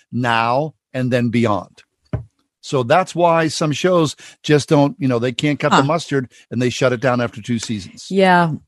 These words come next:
Speaker 2: It, mm-hmm. Here's another thing that Netflix doesn't do that I, and I, I,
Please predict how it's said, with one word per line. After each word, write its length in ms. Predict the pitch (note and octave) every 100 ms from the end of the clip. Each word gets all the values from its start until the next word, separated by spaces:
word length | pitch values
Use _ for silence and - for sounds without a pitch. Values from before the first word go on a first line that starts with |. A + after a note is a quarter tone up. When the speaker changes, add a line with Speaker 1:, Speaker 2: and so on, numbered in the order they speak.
| _
Speaker 2:
It, 280 | F#3+ - _
mm-hmm. 560 | F3 D#3 D#3+ F3+ E3+ D3 C3 - - _ _ _ _ _ _ _ _ _ _ _ - - - -
Here's 220 | - F4 F#4
another 300 | B3+ G#3+ A3
thing 260 | G3 F3
that 120 | D3+
Netflix 560 | E3+ E3+ E3 F#3 E3+ D#3+
doesn't 460 | E3 D#3+ E3 C3+ -
do 480 | D#3+ D3 B2 A#2+ -
that 220 | - C#3+
I, 240 | - C#3+ C3+ -
and 120 | F3
I, 80 | E3
I, 260 | - F3